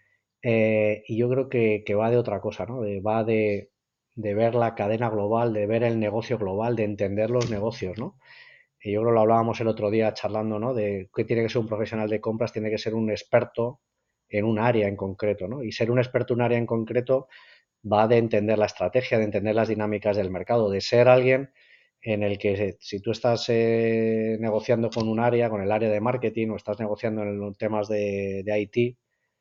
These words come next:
tienes que ser un súper experto en I T o tienes que ser un súper experto en marketing, tienes que conocer el negocio.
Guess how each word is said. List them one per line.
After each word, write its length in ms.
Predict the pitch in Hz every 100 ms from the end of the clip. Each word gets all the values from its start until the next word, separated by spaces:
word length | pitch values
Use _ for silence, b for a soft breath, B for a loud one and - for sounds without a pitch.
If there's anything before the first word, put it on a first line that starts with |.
| _ _
tienes 220 | 113 117
que 100 | 143
ser 400 | - 123 123 123
un 300 | 117 123 123
súper 380 | - 131 110 104
experto 380 | 98 - 117 131
en 80 | 117
I 160 | 110
T 200 | - 123
o 60 | 117
tienes 200 | 113 117
que 100 | 120
ser 160 | 120 107
un 100 | 104
súper 300 | 110 104 98
experto 400 | - 117 143 101
en 60 |
marketing, 420 | 95 135 110 101
tienes 260 | 95 117 123
que 80 | 117
conocer 360 | 110 95 113
el 120 | 107 98
negocio. 380 | 87 90 -